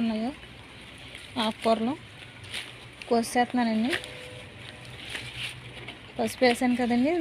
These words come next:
దానిపైన నేను గింజలు జిమ్మపోయినా వచ్చేసినాయండి. ఇదిగో చూసారా, ఇలా పెద్ద మొక్కలన్నీ తీసేస్తున్నాను. చాలా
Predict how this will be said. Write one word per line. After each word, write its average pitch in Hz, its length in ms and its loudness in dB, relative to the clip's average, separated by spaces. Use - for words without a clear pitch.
దానిపైన 247 420 8
నేను 240 240 8
గింజలు 233 360 8
జిమ్మపోయినా 254 540 6
వచ్చేసినాయండి. 220 600 2
ఇదిగో 185 160 -4
చూసారా, 233 340 2
ఇలా 247 160 4
పెద్ద 220 160 4
మొక్కలన్నీ 233 360 4
తీసేస్తున్నాను. 220 540 2
చాలా 226 200 6